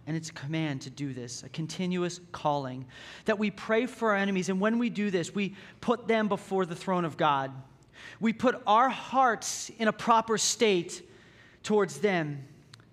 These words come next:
Look, God already loves them, and he's just helping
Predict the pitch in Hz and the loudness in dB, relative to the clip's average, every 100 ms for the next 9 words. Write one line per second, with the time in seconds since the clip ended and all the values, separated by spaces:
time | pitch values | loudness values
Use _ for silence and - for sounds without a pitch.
0 | - - - - - _ _ _ - 220 | -20 -20 -20 -20 -20 _ _ _ -2 -2
1 | 214 233 233 262 247 226 214 185 214 220 | 2 2 4 4 2 0 2 4 4 2
2 | 190 190 196 165 240 247 233 - 156 233 | 0 0 2 0 0 0 -2 -2 2 2
3 | 233 226 | 2 -2